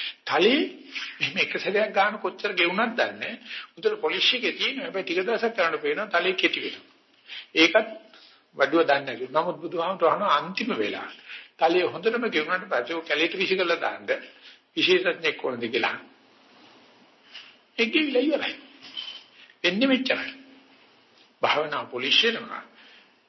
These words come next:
අපේ ක-, කෙලස් ගෙවෙනවා. තේරෙන්නේ නැහැ. මේක සැරයක් ගහන කොච්චර මිට පොලිෂ් වෙනවද? ඒක කොච්චර කාලයක්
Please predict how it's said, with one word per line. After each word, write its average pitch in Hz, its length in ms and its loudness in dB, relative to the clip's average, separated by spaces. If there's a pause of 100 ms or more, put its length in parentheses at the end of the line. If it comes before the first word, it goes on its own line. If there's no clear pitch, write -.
(140)
අපේ 151 320 4
ක-, - 240 -4
කෙලස් - 300 -4
ගෙවෙනවා. - 400 -6 (1800)
තේරෙන්නේ 220 460 2
නැහැ. 190 200 -4
මේක 127 200 -4
සැරයක් 127 340 0
ගහන 113 240 -2
කොච්චර 165 340 -2 (240)
මිට 147 220 -6
පොලිෂ් 143 320 2
වෙනවද? 135 340 -2 (580)
ඒක 127 240 2
කොච්චර - 580 0
කාලයක් 156 560 2